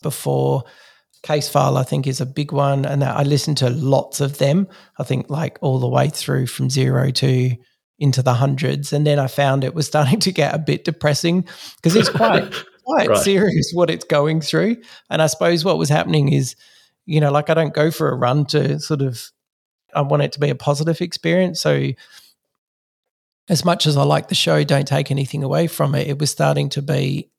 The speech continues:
Speaker 1: they cover some pretty gritty topics. If you're not in the right mindset, I might have not listened to it, but also it was like, I just don't want to think about it anymore. I'm,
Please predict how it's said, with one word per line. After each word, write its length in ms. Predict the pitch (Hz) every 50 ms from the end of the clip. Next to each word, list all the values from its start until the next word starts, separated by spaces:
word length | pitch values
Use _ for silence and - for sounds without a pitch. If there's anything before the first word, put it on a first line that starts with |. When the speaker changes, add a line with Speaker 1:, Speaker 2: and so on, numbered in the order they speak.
| _ - 165
Speaker 1:
they 140 | 165 156 151
cover 240 | - 160 151 156 151
some 200 | - - 151 131
pretty 260 | - - 160 147 139
gritty 460 | 135 - 139 143 147 143 - 143 135
topics. 680 | 131 - 139 131 - - 151 185 233 - - - - - _ _ _ _ _ _
If 160 | 175 151 139
you're 80 | 160 160
not 140 | 160 -
in 60 | - 151
the 80 | 143
right 200 | 139 135 143 -
mindset, 560 | 185 170 135 139 143 139 - - 147 147 -
I 80 | - 143
might 240 | 135 135 135 135 -
have 320 | 135 156 131 - - - _ _ _ _ _
not 220 | 165 147 147 - -
listened 320 | 151 160 160 - 185 160 -
to 180 | 175 175 160
it, 180 | 143 143 151 -
but 140 | 143 139 143
also 320 | 143 147 139 - 160 151
it 80 | 147 -
was 120 | 160 131
like, 240 | 131 127 127 - - 147
I 60 | 147
just 200 | 147 190 - -
don't 180 | 143 135 131
want 280 | 123 143 147 - - - - _ _ _
to 100 | - 151
think 200 | - 139 147 143 -
about 260 | 131 139 139 139 135
it 140 | 143 139 143
anymore. 460 | 143 143 139 139 143 139 147 139 131 156
I'm, 280 | 170 151 139 160 151